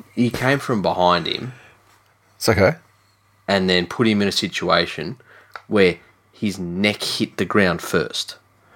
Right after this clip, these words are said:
Speaker 2: Yeah.
Speaker 1: In any other game, that is, yeah, it was a good tackle. However, he ended up in a dangerous position, so we've got to penalise you.
Speaker 2: Yeah,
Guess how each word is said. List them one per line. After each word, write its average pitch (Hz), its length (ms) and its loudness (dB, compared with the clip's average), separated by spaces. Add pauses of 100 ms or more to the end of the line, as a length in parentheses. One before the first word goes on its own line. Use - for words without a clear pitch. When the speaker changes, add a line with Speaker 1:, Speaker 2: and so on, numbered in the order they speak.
(560)
Speaker 2:
Yeah. 139 300 0 (180)
Speaker 1:
In 127 200 2 (100)
any 127 300 2
other 101 180 0
game, 101 640 -4
that 104 180 2
is, 92 400 -2 (380)
yeah, 151 280 4
it - 120 -2
was 127 180 0
a - 20 -4
good 131 180 2
tackle. 101 380 0
However, 104 360 2
he 110 200 4
ended 107 220 4
up 98 180 4
in 92 60 -2
a 90 40 -6
dangerous 92 420 0
position, 95 420 -4
so 92 120 -2
we've 90 120 -2
got 87 200 -2
to - 60 -12
penalise 82 420 -8
you. - 160 -16
Speaker 2:
Yeah, 90 180 4